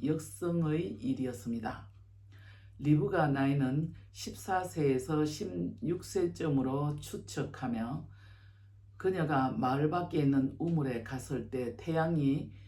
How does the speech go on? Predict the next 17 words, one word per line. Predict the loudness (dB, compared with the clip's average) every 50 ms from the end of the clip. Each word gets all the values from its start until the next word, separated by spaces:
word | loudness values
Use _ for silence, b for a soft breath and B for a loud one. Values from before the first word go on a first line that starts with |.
| B B B B -10
서쪽 | -6 -6 -6 -6 -4 -2 0 0 0 -2 -4 -10
하늘 | -8 -6 -2 0 2 2 2 2 0 -4 -4 -2
너머로 | 0 2 4 4 2 2 0 -2 -2 -4 -6 -8
기울고 | -6 -2 0 0 0 0 0 0 0 2 0 0 -2
있었습니다. | -6 -6 -6 -8 -8 -8 -8 -8 -6 -6 -6 -8 -8 -10 -14 b b b b b b b b b b b b b b b -20 -14 -2
리브가는 | 2 4 4 4 4 2 2 2 4 4 4 4 2 2 0 -4 -10 -10
물 | -8 -4 0 2 2 2 2
항아리를 | 2 0 -2 0 0 2 2 2 2 2 2 0 0
가득 | -2 -4 -4 -4 -4 -6
채워서 | -6 -4 -2 0 0 0 -2 -2 -4 -4 -4 -4
어깨에 | -4 -4 -6 -6 -6 -2 0 0 0 0
메고 | 0 -2 -4 -4 -4 -6 -6 -6 -6 -6 -6 B B B B B B B B -4
돌아섰을 | -2 0 2 2 2 2 0 -2 -4 -4 -4 -4 -4 -4 -4 -4 -6 -4
때 | -4 -4 -4 -4 -6 -10 B B B B B B B B B B B
낯선 | 0 2 2 2 2 0 0 0 0
사람이 | 0 0 0 0 2 2 2 2 2 0 0
다가와서 | -4 -6 -4 -2 -2 -2 -2 -4 -6 -6 -6 -6 -4 -4 -2 -4 -6 B